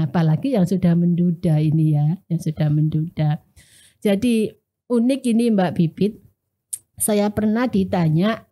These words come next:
eh, oh, saya per-, pernah menjelaskan tentang masa idah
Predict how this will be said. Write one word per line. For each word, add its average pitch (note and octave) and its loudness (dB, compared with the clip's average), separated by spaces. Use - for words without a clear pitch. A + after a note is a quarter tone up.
eh, F3+ 2
oh, A3 -2
saya A#3+ 0
per-, B3 -4
pernah B3 0
menjelaskan G3 2
tentang G#3+ -2
masa A3 -4
idah G3 -2